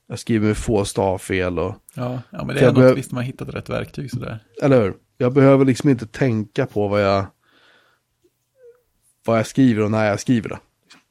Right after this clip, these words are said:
Speaker 1: Utan
Speaker 2: Nej, det bara händer.
Speaker 1: det bara, det bara flyter på för mig. Och det, det är så här asskönt att då blir det inte en,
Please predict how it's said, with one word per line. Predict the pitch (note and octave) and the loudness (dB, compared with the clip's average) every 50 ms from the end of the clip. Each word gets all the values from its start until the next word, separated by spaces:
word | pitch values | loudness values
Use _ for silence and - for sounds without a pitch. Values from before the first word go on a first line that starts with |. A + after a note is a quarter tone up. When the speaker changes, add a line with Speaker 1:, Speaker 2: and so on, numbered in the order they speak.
| - F#3+ | -14 -10
Speaker 1:
Utan | - - G2 F2+ E2 - C#3+ - _ _ _ _ _ _ _ | -6 -6 -6 -6 -6 -10 -14 -16 _ _ _ _ _ _ _
Speaker 2:
Nej, | - B2+ B2+ C3+ - - | -14 -12 -12 -12 -12 -10
det | - A#2+ | -8 -6
bara | A#2 A2+ | -6 -4
händer. | A2 A#2+ A#2+ A#2 A#2 | -4 -4 -6 -4 -2
Speaker 1:
det | A#2+ A#2 | -2 0
bara, | G#2+ A2+ G#2+ G#2 F2 | 0 0 0 0 0
det | D#2 A#2 B2 | -2 -4 -2
bara | A2+ A2 | -2 -2
flyter | - - A#2 G#2 - - | -2 -2 -4 -4 -4 -6
på | - - A2+ D2+ | -6 -4 -4 -4
för | - - D2 | -4 -8 -8
mig. | C2+ D#2 | -8 -6
Och | G#2 | -4
det, | A#2 A#2 A#2 F2 | -2 -2 -2 0
det | G#2+ A#2+ | -2 -2
är | A2 | -2
så | - F2+ | -2 -4
här | - E2+ F2+ | -4 -4 -4
asskönt | F#2+ - - B2 G#2+ G2 - A2+ | -4 -6 -6 -6 -6 -6 -6 -10
att | G2+ | -12
då | - A2+ | -12 -8
blir | A2 A2+ A2 G#2+ | -4 -4 -2 -2
det | G#2+ | -2
inte | G2 - - | -4 -4 -4
en, | F#2+ F#2+ F#2+ | -4 -4 -6